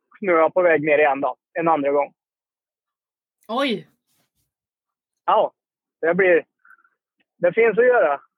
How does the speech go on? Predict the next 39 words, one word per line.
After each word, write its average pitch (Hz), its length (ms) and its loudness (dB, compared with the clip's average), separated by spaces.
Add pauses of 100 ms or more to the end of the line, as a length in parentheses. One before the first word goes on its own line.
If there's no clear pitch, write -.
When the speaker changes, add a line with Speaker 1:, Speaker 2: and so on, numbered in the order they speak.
(220)
Speaker 2:
Ja, 262 120 -2
men 214 240 0
verkligen. 226 640 -2 (720)
Ja, 233 100 -2
Speaker 1:
Ja. 294 280 0 (160)
Speaker 2:
vad 285 160 -2
möttes 302 440 -2
du 320 180 0
av 254 60 -8
där 240 120 0
nere 226 300 -2
då? 202 180 -2
För 240 80 -12
du 254 80 -8
var 294 240 -2
ända 262 200 0
ner 254 200 -2
till 254 320 -8
Ukraina. 226 640 -4 (1000)
Speaker 1:
Ja, 156 200 0
jag 240 140 2
var 254 180 -2
ner 233 140 -6
till 233 160 -6
ukrainska 208 560 -2
gränsen 202 680 -2
var 226 200 2
jag. 165 200 2
En 185 80 -2
liten 196 360 -6
polsk 214 500 -2
stad 190 320 0
som 180 140 -4
heter 180 180 -2
Przemysl 190 920 -4
som 220 160 -2
ligger 190 240 0
där. 156 260 2 (300)
Eh, 160 300 2